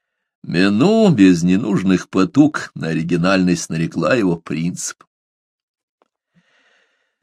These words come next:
От того, что принцесса быстро оправилась и принесла нам потомство мужского пола, у нас тут же поднялось настроение.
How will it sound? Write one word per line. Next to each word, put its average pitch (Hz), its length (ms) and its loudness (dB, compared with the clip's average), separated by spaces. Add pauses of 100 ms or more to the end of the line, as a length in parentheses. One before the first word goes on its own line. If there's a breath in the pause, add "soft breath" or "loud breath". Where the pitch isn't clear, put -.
От 156 220 2
того, 247 220 4
что 233 180 2
принцесса 226 600 2
быстро 185 540 0
оправилась 127 880 2
и 135 40 -2
принесла 107 480 -2
нам 101 180 2
потомство 107 720 -2
мужского 98 560 0
пола, 95 520 2 (540)
у 170 80 -6
нас 180 400 -2
тут 254 260 2
же 196 220 0
поднялось 90 600 -2
настроение. 90 800 0